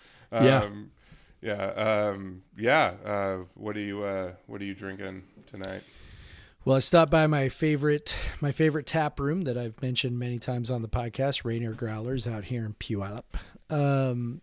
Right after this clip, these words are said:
Speaker 1: picked up a few, uh, a few growler fills, crowler, crowler fills. Um, so tonight I am drinking a beer from a brewery that I have never had beer from before.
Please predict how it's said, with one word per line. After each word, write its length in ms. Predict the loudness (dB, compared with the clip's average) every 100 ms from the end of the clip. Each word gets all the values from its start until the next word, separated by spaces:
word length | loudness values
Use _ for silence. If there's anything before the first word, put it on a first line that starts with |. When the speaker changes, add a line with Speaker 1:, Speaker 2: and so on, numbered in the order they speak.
| 0
Speaker 1:
picked 220 | 4 4
up 100 | 2
a 40 |
few, 600 | -2 2 6 6 8 6
uh, 240 | 4 2 -4
a 60 | -8
few 320 | 0 2 2
growler 440 | 2 2 4 2
fills, 440 | 2 2 2 0 -6 -12
crowler, 460 | -4 0 2 0 -2
crowler 420 | -4 -2 0 0
fills. 460 | 2 0 0 -8 -10 -18 -20 -20 -20 -14 0
Um, 440 | 2 4 0 -2
so 400 | 4 6 6 4
tonight 800 | 0 -2 -2 0 2 2 0 -6
I 160 | -4 0
am 200 | 0 0
drinking 580 | 0 0 0 -2 -2 -4
a 160 | -2 -2
beer 420 | 0 2 2 0
from 220 | 0 -2
a 40 | 0
brewery 380 | 0 2 2
that 160 | 0 -2
I 60 | 0
have 260 | 0 0
never 580 | 2 4 6 6 6 2 -6 -20 -20 -4
had 220 | 2 4 6
beer 200 | 4 4
from 260 | 2 0
before. 440 | -2 -4 -6 -6